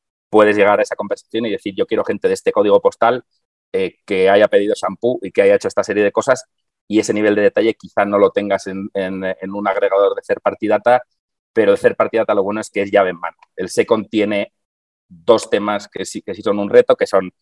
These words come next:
una conversación legal y comercial con el dueño de esa data y estar seguro que está autorizado a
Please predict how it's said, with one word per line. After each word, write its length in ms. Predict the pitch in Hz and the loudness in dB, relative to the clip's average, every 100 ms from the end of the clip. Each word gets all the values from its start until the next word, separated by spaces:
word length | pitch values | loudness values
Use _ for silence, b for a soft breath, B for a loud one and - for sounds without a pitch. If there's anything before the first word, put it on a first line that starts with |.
| _ _ _ - | _ _ _ -4
una 240 | 107 107 | 0 0
conversación 760 | - 101 - 104 110 107 101 - _ | 0 0 -2 -2 0 0 -2 -12 _
legal 420 | 92 92 101 107 | -4 0 2 2
y 40 | |
comercial 480 | 98 95 87 - 107 | -2 -8 -6 -2 -2
con 160 | - 85 | -2 -8
el 80 | 87 | -4
dueño 200 | 98 101 | -2 -2
de 40 | |
esa 140 | - | 0
data 360 | 104 123 147 - _ _ _ _ - | 2 4 2 -2 _ _ _ _ -12
y 100 | 87 | -8
estar 180 | - | -6
seguro 320 | - 87 98 92 | -4 -2 -2 -2
que 180 | 82 - - | -4 -8 -12
está 220 | 92 - | -6 -2
autorizado 640 | 95 92 87 98 101 101 - | 0 -2 -2 2 4 2 0
a 280 | 101 101 | -2 -2